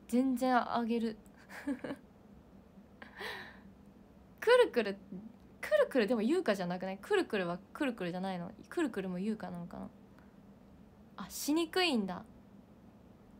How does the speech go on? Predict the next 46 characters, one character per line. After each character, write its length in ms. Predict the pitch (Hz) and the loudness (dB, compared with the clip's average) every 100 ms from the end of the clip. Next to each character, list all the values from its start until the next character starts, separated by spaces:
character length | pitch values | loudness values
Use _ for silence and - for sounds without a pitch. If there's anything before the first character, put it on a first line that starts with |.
| - - - | -20 -14 -2
あ 500 | 226 247 247 254 240 | 4 6 8 6 6
ー、 40 | |
四 240 | 226 311 330 | 4 2 2
文 120 | 247 | 0
字、 120 | 208 | -2
確 220 | 208 220 | -6 -8
か 80 | - | -8
に 100 | 180 | -8
ど 100 | 214 | -4
う 60 | 254 | -4
な 80 | 208 | -2
ん 60 | |
だ 100 | 180 | -4
ろ 60 | 170 | -10
う。 40 | - - - - - - - - - - - - - - - - - - - - - - - - - - - - - - - - - - - - - | -14 -20 -20 -20 -20 -20 -20 -20 -20 -20 -20 -20 -20 -20 -20 -20 -20 -20 -20 -20 -20 -20 -20 -20 -20 -20 -20 -20 -20 -20 -20 -20 -20 -20 -20 -20 -6
な 100 | 226 | 0
ん 20 | 220 | 2
か 140 | 185 | 0
三 320 | - 320 370 | 2 4 6
文 100 | 403 | 4
字 80 | 381 | 2
目 100 | 381 | 0
の 100 | 381 | 0
「く」 200 | - 392 | 0 2
が 120 | 254 | 2
言 160 | - 226 | 2 -2
い 20 | |
に 140 | 226 | -2
く 100 | 226 | -2
い 40 | 214 | -2
よ 100 | 160 | -2
ね。 120 | 175 | -6
く 180 | - 320 | -4 -2
る 120 | 285 | -2
く 300 | 220 - - - - | -4 -8 -8 -8 -10
る 200 | 196 233 | -2 0
の 140 | 190 170 | -2 -4
こ 180 | - | -8
の 60 | 175 | -8
「く」 240 | - 254 | -6 -6
が。 200 | 220 - - - - - - - - - - - - | -4 -4 -8 -20 -20 -20 -20 -20 -20 -20 -20 -12 2
四 280 | 330 403 | 4 6
文 120 | 269 214 | 6 6
字 140 | 202 | 2
の 160 | 185 190 | -4 -4
さ、 420 | 202 190 180 | -6 -6 -6